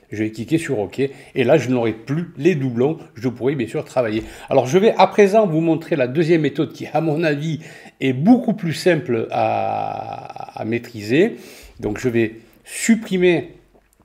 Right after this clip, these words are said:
ce fichier, et nous allons de nouveau faire appel à un autre classeur pour, euh, importer le fichier source que je vous ai présenté au début de la, euh, de la vidéo. Voilà, donc je vais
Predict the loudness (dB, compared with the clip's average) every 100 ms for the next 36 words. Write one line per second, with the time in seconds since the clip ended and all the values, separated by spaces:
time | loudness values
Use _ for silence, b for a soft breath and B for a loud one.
0 | -20 -10 -4 -4 -4 -6 -2 -2 -2 -6
1 | -20 b b b _ 4 6 6 6 8
2 | 6 6 6 6 6 6 8 8 4 -6
3 | -20 _ _ _ 2 4 4 6 6 6
4 | 4 4 6 6 6 2 -2 -4 0 0
5 | 0 -2 -4 -2 -2 -8 -12 -6 -2 -2
6 | -4 2 4 4 2 0 2 2 2 -2
7 | -4 -4 -4 -4 -4 0 0 B B B
8 | 0 0 2 -2 -2 -2 0 0 0 -2
9 | 4 4 4 B B -2 0 0 0 2
10 | 2 4 4 4 0 0 0 0 -2 -2
11 | -2 2 2 4 4 4 0 -14 _ _
12 | _ -20 -14 B B B B -2 4 6
13 | 6 4 2 2 0 -2